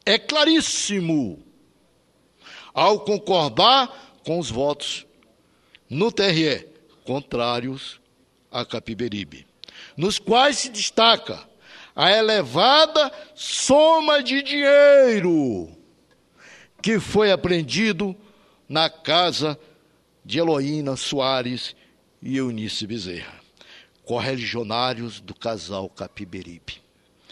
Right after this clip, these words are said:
Havia quase quinze mil e quinhentos reais distribuídos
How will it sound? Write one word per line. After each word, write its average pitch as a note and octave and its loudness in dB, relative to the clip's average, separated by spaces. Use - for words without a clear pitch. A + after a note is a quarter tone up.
Havia C#3 -2
quase D3 -2
quinze C3+ -8
mil C3 -6
e C#3+ -8
quinhentos A2+ -10
reais G2+ -10
distribuídos D3+ -4